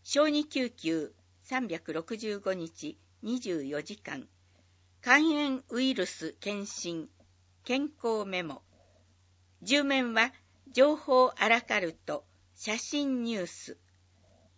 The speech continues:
十一面は催しとして、生活日本語教室発表会、世界の文化に触れてみましょ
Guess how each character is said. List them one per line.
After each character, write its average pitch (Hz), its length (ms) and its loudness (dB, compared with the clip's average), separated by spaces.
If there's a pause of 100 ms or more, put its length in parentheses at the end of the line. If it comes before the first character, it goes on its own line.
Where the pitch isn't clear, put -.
(420)
十 285 240 4
一 277 280 -2
面 240 260 0
は 214 200 4 (360)
催 285 360 6
し - 180 -10
と 254 120 0
し - 220 -12
て、 214 260 -2 (500)
生 311 260 2
活 262 400 -2
日 226 140 -4
本 269 240 -2
語 269 120 0
教 220 300 0
室 - 320 -8
発 196 220 -4 (120)
表 220 240 0
会、 151 320 -8 (400)
世 302 200 0
界 233 260 2
の 180 160 0
文 202 240 -4
化 170 180 -2
に 170 160 -4
触 - 160 -10
れ 262 120 2
て 240 160 -4
み 214 160 -4
ま 208 160 2
し - 220 -6
ょ 156 220 -4